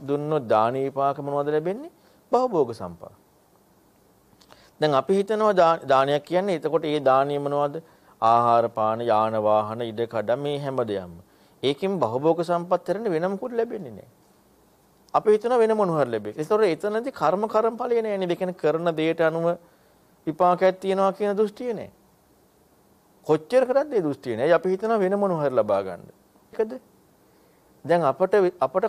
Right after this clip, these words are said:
කරුණු වැරදි දෙකක් වෙනවා. අපි හිතන් ඉන්නවා දෘෂ්ටියක් හැටියට. මොකද්ද?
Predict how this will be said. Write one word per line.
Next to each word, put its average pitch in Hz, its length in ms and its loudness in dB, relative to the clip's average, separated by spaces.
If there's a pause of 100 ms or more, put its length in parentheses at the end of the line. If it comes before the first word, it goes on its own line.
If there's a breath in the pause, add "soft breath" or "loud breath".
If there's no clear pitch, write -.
කරුණු 185 340 2
වැරදි 175 320 4
දෙකක් 170 340 0
වෙනවා. 85 300 -18 (600 soft breath)
අපි 165 200 0
හිතන් 190 360 2
ඉන්නවා 196 360 0
දෘෂ්ටියක් 190 520 0
හැටියට. 120 400 -4
මොකද්ද? 185 360 -2